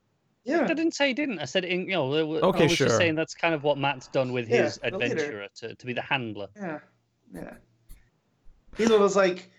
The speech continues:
Speaker 1: in my story, he starts off super prejudiced against the monsters. "I don't like you.
Speaker 3: <coughs>
Speaker 1: I spent my time killing you."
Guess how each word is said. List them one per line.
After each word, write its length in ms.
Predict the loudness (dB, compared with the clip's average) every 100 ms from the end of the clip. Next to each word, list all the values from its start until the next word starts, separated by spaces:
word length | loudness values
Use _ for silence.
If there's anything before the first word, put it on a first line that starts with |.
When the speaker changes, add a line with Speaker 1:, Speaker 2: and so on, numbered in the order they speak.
| -8
Speaker 1:
in 100 | 0
my 120 | 2 2
story, 260 | 4 2
he 80 | 2
starts 280 | 0 -4 -2
off 180 | -4 -2
super 240 | -4 -4
prejudiced 440 | -4 -4 -4 -6 -6
against 180 | -8 -6
the 60 |
monsters. 340 | -4 -4 -2 2
"I 140 | 4
don't 140 | 4 2
like 180 | 2 2
you. 100 | 2 0 -6
Speaker 3:
<coughs> 160 | -14 -2
Speaker 1:
I 100 | -2
spent 260 | 0 -2
my 120 | 0 0
time 300 | 0 0 0
killing 320 | -2 -2 -2
you." 300 | 0 0